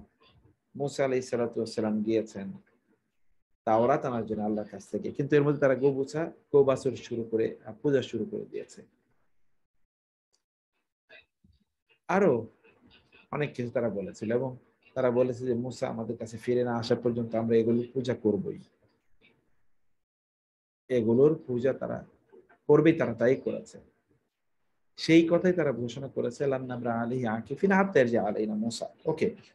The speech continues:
তারপর হচ্ছে মান ফাক্কা, লাম ইয়াকুনিল্লাযীনা কাফারু মিন আহলিল কিতাবি। আহলে কিতাবদের মধ্যে যারা কাফের তারা নয়, ওয়াল মুশরিকিনা, মুশরিকরা নয়, মুনফাক্কিনা,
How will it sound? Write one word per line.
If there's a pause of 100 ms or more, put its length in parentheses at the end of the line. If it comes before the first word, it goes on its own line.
তারপর
হচ্ছে
মান
ফাক্কা, (380)
লাম
ইয়াকুনিল্লাযীনা
কাফারু
মিন
আহলিল
কিতাবি। (840)
আহলে
কিতাবদের
মধ্যে
যারা
কাফের
তারা
নয়,
ওয়াল
মুশরিকিনা,
মুশরিকরা
নয়,
মুনফাক্কিনা,